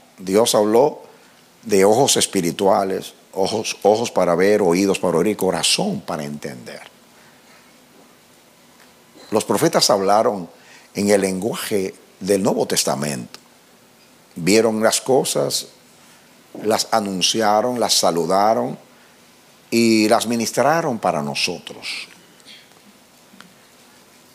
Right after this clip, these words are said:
Los hombres que amaron y temieron a Dios,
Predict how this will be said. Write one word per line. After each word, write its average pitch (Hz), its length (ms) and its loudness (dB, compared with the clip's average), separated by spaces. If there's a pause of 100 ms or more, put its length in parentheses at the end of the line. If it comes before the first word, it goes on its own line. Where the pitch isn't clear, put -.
(1300)
Los - 220 2
hombres 143 380 2
que - 80 -2
amaron 92 400 0
y 85 60 -2
temieron 82 440 0
a 78 120 0
Dios, 95 520 0